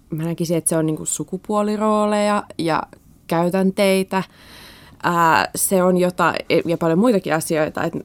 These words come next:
millä tavalla ihminen, ää, ilmaisee itseään sukupuolena tai, tai seksuaalisesti. Ja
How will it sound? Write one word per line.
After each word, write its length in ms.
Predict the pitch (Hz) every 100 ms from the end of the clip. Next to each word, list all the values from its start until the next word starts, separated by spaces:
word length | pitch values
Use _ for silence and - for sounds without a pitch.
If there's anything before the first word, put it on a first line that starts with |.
| -
millä 500 | 135 117 175 170 165
tavalla 320 | 160 156 151
ihminen, 520 | 165 160 165 156 156 - _ _ -
ää, 300 | 165 160 156 -
ilmaisee 540 | 196 175 151 151 - -
itseään 480 | - - 104 - - - - - -
sukupuolena 800 | 156 - - 165 156 156 151 151
tai, 440 | 160 143 151 165 - - - - - _
tai 180 | 160 143
seksuaalisesti. 1120 | - - - 151 127 165 180 - - - 190 - _ - -
Ja 500 | 175 165 165 160 160